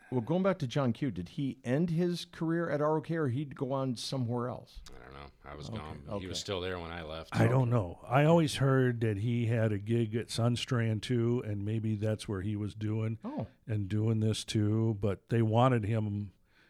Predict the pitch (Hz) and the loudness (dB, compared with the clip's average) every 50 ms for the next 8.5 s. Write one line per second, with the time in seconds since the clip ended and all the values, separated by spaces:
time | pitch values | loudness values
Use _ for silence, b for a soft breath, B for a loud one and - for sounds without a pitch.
0 | b b - - 110 104 104 101 95 110 113 110 113 117 107 95 92 104 107 110 | b b -10 -6 -6 -4 -4 -4 -4 -4 -4 -4 -6 -6 -8 -8 -8 -8 -8 -8
1 | 110 95 92 90 - - 78 78 85 110 120 143 85 80 76 - 64 78 - 214 | -8 -10 -12 -14 -16 -14 -10 -8 -8 -8 -8 -8 -10 -10 -12 -14 -12 -10 -10 -8
2 | - 175 139 - 76 71 69 71 69 67 - _ - 160 170 120 - - - 233 | -8 -8 -8 -10 -10 -12 -14 -16 -16 -16 -16 _ -10 -8 -8 -8 -10 -10 -10 -10
3 | - - - 185 120 101 101 101 - - - 208 127 110 110 104 104 104 98 101 | -10 -8 -6 -6 -6 -6 -8 -12 -14 -12 -10 -6 -2 -2 0 0 0 -2 -2 -4
4 | 101 - _ - 147 139 156 - - 143 117 - - 135 127 120 120 117 113 117 | -6 -10 _ -2 0 0 2 2 0 -2 -2 -2 -2 -2 -2 -2 -2 -2 -4 -2
5 | 113 107 104 101 98 b b b b b b b b b - 117 127 135 127 127 | -2 -2 -4 -4 -6 b b b b b b b b b 0 2 2 4 6 6
6 | 120 120 120 113 110 117 117 113 107 101 101 127 151 151 127 113 107 110 107 95 | 8 8 8 8 8 6 6 6 4 4 4 4 6 6 4 4 2 2 0 0
7 | - 107 104 107 107 104 101 - - - - 139 135 - 123 110 101 104 123 139 | -2 -4 -2 -2 -2 -2 -2 -4 -4 0 2 2 2 2 0 -2 0 2 2 2
8 | 151 139 117 - - 104 113 120 117 110 | 2 0 -2 -4 -6 -6 -4 -4 -4 -4